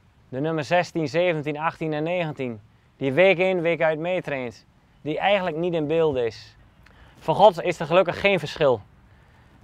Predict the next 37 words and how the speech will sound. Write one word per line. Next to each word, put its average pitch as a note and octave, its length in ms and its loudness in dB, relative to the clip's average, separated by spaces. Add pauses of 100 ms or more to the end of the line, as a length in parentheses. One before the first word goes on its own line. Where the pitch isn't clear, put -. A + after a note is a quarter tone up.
Voor - 160 -8
God E3+ 200 6
is C3 80 -2
iedereen D#3 320 4
gelijk. C#3 540 4 (320)
En A2+ 140 -8
mag C#3+ 180 -2
je C#3 100 -6
je B2+ 80 -4
gaven D3 400 0
en C#3 120 -6
talenten B2+ 460 -2 (120)
inzetten. A#2+ 560 -2
En A#2 100 -8
mag C3 140 -4
je C3+ 140 -2
boven D3 300 0
jezelf D3 440 2 (120)
uitstijgen. C#3+ 640 -6 (1300)
En E3 60 -8
om F3 60 0
weer F#3 120 2
terug G#3+ 200 2
te F#3+ 100 -8
kijken F3 560 2
naar D3 140 -8
de D3+ 60 -4
sport, E3+ 440 4 (480)
dan D#3+ 100 -4
wil E3+ 80 0
ik E3 120 2
een D#3 160 0
voorbeeld F3 360 4
geven E3+ 480 2 (320)
in D3+ 100 -8
de C#3+ 60 -6
schaatsport. C3+ 600 0